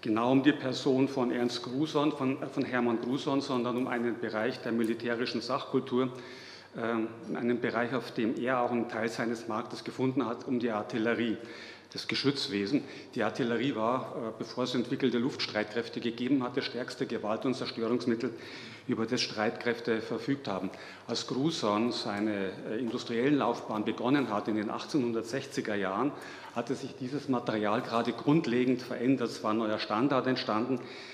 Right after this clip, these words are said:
Äh, die bis dahin üblichen glattläufigen, äh, Geschützrohre waren durch gezogene Geschützrohre ersetzt worden. Mit gezogen meint man nicht die Art der Fortbewegung, die Mobilität, sondern diese Spiralen,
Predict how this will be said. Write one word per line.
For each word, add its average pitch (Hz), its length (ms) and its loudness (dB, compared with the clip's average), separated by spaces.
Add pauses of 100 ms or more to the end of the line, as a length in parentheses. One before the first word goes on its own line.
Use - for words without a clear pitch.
(280)
Äh, 113 280 4
die 117 60 0
bis - 200 -2
dahin 139 320 6
üblichen 131 420 4
glattläufigen, 113 840 4 (140)
äh, 101 200 -2 (220)
Geschützrohre 127 720 2
waren 113 160 2
durch - 100 0
gezogene 139 540 6
Geschützrohre 110 600 0
ersetzt - 480 -2
worden. 123 220 2 (380)
Mit 123 140 2
gezogen 139 480 6
meint 123 240 6
man 117 140 6
nicht 120 200 0
die 120 80 4
Art 104 160 2
der 113 80 2
Fortbewegung, 117 640 2
die 120 80 2
Mobilität, 113 680 2
sondern 120 260 -2
diese 127 180 -2
Spiralen, 110 640 4